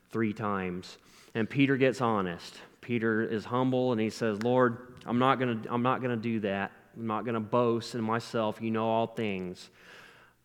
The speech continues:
But I love you." He does love him. And Jesus doesn't take him aside and said, "Peter, you know,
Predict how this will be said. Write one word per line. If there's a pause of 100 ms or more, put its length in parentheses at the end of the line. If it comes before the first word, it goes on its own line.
(720)
But
I
love
you." (400)
He
does
love
him. (1300)
And (340)
Jesus
doesn't
take
him
aside
and
said,
"Peter,
you
know,